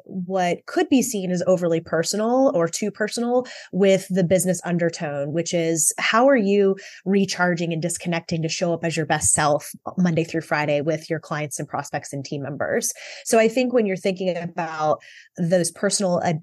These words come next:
additives or, or ways to bring your story to life on LinkedIn, it's, um, still through the, uh, lens and perspective of what, what is that professional undertone, uh, as you're positioning yourself on LinkedIn.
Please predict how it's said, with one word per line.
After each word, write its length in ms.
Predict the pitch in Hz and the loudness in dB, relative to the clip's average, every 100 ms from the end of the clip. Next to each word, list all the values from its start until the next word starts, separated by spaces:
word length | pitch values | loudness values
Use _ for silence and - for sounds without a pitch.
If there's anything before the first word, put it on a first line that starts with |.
| _ - | _ -6
additives 580 | 165 170 180 196 196 180 | 0 2 4 6 4 0
or, 120 | 156 | 0
or 320 | 151 - 151 | -2 -2 -4
ways 320 | - 165 160 - | 0 0 2 0
to 400 | 175 160 156 - - | 0 0 -2 -4 -4
bring 280 | 165 165 175 | -4 -2 -2
your 100 | 175 | -2
story 320 | - 190 190 | -2 0 2
to 80 | 190 | 2
life 260 | 185 185 | 0 -2
on 120 | 202 | -4
LinkedIn, 480 | 196 196 202 202 196 | -2 -2 -2 -2 0
it's, 240 | 160 160 - - - - 175 | 0 -2 -4 -6 -20 -10 -4
um, 220 | 165 151 | -2 -2
still 360 | - - 220 | -2 2 0
through 260 | 196 - 185 | 0 0 0
the, 180 | 165 160 - | 0 -4 -8
uh, 200 | 151 143 | -8 -6
lens 580 | 175 175 175 175 180 175 | -4 -2 0 2 2 0
and 120 | 160 | -2
perspective 680 | 165 - 151 151 185 180 165 | -4 -6 -6 -2 0 0 0
of 260 | 151 143 - - - | -4 -4 -12 -14 -6
what, 320 | 170 180 - | 0 2 2
what 180 | 185 180 | 0 2
is 140 | 170 | 0
that 160 | 147 - | -2 -4
professional 500 | 156 - 151 156 135 | -6 -6 -6 -6 -8
undertone, 720 | 143 139 139 147 135 127 131 135 _ - | -6 -6 -8 -6 -6 -6 -8 -12 _ -18
uh, 340 | 151 147 139 | -12 -10 -8
as 260 | 151 156 147 | -6 -6 -2
you're 140 | 147 143 | -2 -2
positioning 420 | 160 147 - 127 | -4 -6 -6 -6
yourself 360 | 156 - - - | -6 -6 -10 -12
on 140 | 135 | -10
LinkedIn. 500 | - - - 92 110 | -10 -8 -8 -6 -8